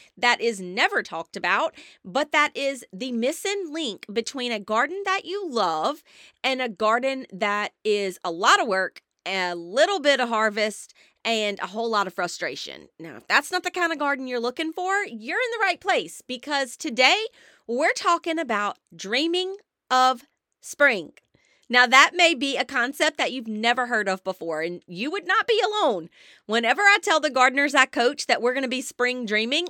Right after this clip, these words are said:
I get a lot of weird looks. <laughs> But then we spring dream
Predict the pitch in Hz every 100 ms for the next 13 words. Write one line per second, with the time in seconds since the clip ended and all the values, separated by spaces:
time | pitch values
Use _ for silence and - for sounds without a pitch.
0 | - 247 262 339 370 349 311 262 247 277
1 | 277 233 254 214 - - - - 233 392
2 | 466 453 320 170 190 240 185 196 285 311
3 | 285 - 254 214 175 170 190